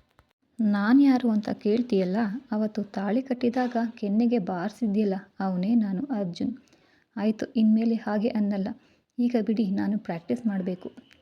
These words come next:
ಒಂದು ಕಿಸ್ ಕೊಡ್ಲಾ ಆರು?" "ಹ್ಞೂ, ಹ್ಞೂ, ಬೇಡ, ನಂಗೆ ಇಷ್ಟ ಇಲ್ಲ." "ಒಂದ್ ಕಿಸ್ ಕೊಡೋಕ್ಕೂ ಬಿಡಲ್ಲ?" "ಹ್ಞೂ, ಕೊಡಲ್ಲ." "ಅದಕ್ಕೆ ಯಾಕೆ ಇಷ್ಟೊಂದು ಕ್ರ್ಯಾಕ್ ಆಗ್ತೀಯಾ?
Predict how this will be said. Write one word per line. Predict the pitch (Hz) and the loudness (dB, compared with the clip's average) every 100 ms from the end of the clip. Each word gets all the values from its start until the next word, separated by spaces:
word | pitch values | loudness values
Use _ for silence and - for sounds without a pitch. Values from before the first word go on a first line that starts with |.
| - | -6
ಒಂದು | 185 175 | -4 -4
ಕಿಸ್ | 180 180 - | -8 -10 -10
ಕೊಡ್ಲಾ | - 254 247 208 | -4 -4 -2 -4
ಆರು?" | 170 170 190 240 - _ _ _ | -4 -4 -4 -6 -12 _ _ _
"ಹ್ಞೂ, | 202 196 | -2 0
ಹ್ಞೂ, | 196 214 | 0 -2
ಬೇಡ, | 180 185 180 | -2 -4 -4
ನಂಗೆ | 190 175 170 214 | -4 -4 -6 -6
ಇಷ್ಟ | 180 - 208 | -8 -8 -8
ಇಲ್ಲ." | 190 170 294 - - - - _ | -6 -6 -10 -14 -20 -20 -20 _
"ಒಂದ್ | 180 175 | -8 -8
ಕಿಸ್ | - 170 - | -8 -10 -8
ಕೊಡೋಕ್ಕೂ | - 208 214 233 226 | -6 -6 -4 -2 0
ಬಿಡಲ್ಲ?" | 214 214 208 - _ _ _ _ | 0 -2 -4 -8 _ _ _ _
"ಹ್ಞೂ, | 247 226 | 0 0
ಕೊಡಲ್ಲ." | 214 202 190 208 208 - _ _ _ _ | -2 -4 -2 -2 -6 -12 _ _ _ _
"ಅದಕ್ಕೆ | 196 185 175 - 202 | -4 -4 -4 -8 -6
ಯಾಕೆ | 214 - | -6 -6
ಇಷ್ಟೊಂದು | - - 233 220 202 | -8 -6 -2 -2 -2
ಕ್ರ್ಯಾಕ್ | - 190 214 226 | -4 -8 -6 -6
ಆಗ್ತೀಯಾ? | 214 - 202 | -6 -4 -4